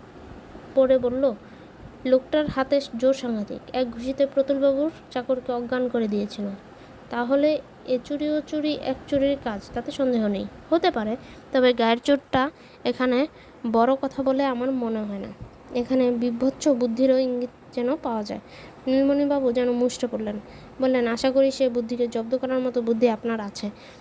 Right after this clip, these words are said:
না হলে তো আমার মূর্তি ফিরে পাবার আশা ছাড়তে হয়।" ফেলুদা বলল, "আরও দুটো দিন অপেক্ষা করুন। এখন পর্যন্ত কখনো ফেলু মিত্রের ডিফিট হয়নি।" নীলমণিবাবুর বাড়ির গাড়ির বারান্দা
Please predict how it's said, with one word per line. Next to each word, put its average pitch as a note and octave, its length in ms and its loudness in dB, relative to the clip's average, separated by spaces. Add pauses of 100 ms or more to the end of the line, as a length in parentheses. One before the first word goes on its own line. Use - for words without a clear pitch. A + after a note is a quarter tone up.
(160)
না B3+ 120 0
হলে C4+ 240 4
তো C#4 120 -2
আমার B3+ 300 0
মূর্তি B3 380 -4
ফিরে B3+ 220 0
পাবার B3+ 260 2 (540)
আশা A3+ 240 -2
ছাড়তে A3 360 -4
হয়।" G#3 160 -4 (100)
ফেলুদা B3 340 4
বলল, B3 260 2 (840)
"আরও B3 200 -2
দুটো C4 260 2
দিন C#4+ 260 2
অপেক্ষা A#3 360 -2
করুন। G#3 280 -6 (920)
এখন C4+ 260 -2
পর্যন্ত C#4 580 -2 (800)
কখনো C4+ 1120 0
ফেলু C4 240 4
মিত্রের C#4 460 -4 (400)
ডিফিট A#3+ 380 -4
হয়নি।" G#3 240 -4 (440)
নীলমণিবাবুর C#4 800 2
বাড়ির B3 440 -4 (200)
গাড়ির B3 280 -2
বারান্দা C4 520 0